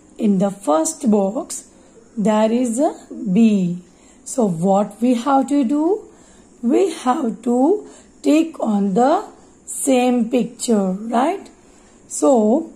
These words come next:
out of three, which one is matching it with this? This one, right? So, tick here. Now, in the second table, there is a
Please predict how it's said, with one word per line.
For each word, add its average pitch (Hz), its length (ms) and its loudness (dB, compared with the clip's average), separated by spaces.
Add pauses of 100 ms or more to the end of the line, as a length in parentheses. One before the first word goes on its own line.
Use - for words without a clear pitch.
(340)
out 220 320 -2
of 269 180 0
three, 285 160 4
which 196 340 0
one 254 220 2
is 285 240 2
matching 302 440 2
it 269 180 0
with - 340 -4
this? 339 540 2 (1040)
This 226 500 0
one, 196 560 2
right? 262 360 0
So, 240 200 0 (180)
tick 302 300 -2
here. 208 640 0 (1000)
Now, 285 380 2
in 208 320 0
the 247 380 0
second 220 680 -2
table, 190 460 -2 (640)
there 262 260 0
is 185 220 -2
a 254 280 0